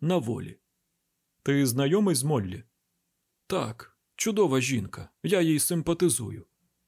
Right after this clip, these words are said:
Звісно, вона б хотіла бачити мене в пеклі з переламаним хребтом. Доводиться наразі її уникати». «Вона гадає, що ти використовуєш Вілла». Кроуфорд кинув на доктора Блума різкий погляд.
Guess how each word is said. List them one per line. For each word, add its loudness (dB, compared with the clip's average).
Звісно, 0
вона 2
б -6
хотіла -2
бачити 0
мене 0
в -4
пеклі -4
з -4
переламаним 0
хребтом. -4
Доводиться 2
наразі 2
її 4
уникати». -2
«Вона 0
гадає, 2
що -2
ти 2
використовуєш 0
Вілла». -2
Кроуфорд -2
кинув 0
на 2
доктора -4
Блума 0
різкий -2
погляд. -10